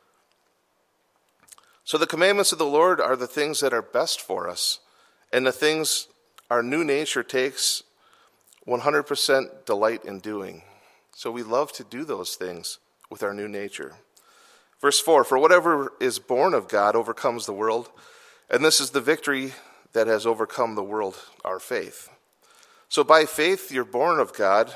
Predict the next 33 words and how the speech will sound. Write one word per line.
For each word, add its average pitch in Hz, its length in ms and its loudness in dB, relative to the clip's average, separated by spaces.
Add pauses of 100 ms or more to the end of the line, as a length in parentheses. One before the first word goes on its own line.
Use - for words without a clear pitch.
(420)
and 120 240 -2
you're 113 200 -6
able 143 280 -4
to 123 120 -4
rise 123 320 2
above 127 320 0
the 117 60 -6
perishing 113 460 -4
things 143 300 -6
of 113 60 -10
the 101 80 -6
world. 98 380 -4 (1080)
And, 117 200 2
and 131 160 0
you 139 80 -2
can 135 140 -6
see - 180 0
things 160 260 -4
in 156 60 -6
their 127 140 -2
true 160 420 -2
and 135 80 -2
their 107 100 -6
eternal 127 480 -4 (220)
perspective. 123 760 -6 (420)
So - 140 -4
no 202 100 6
one 208 120 6
really 190 240 2
overcomes 156 560 0
the 117 100 -2
world, 110 420 0 (1000)
um, 107 380 -2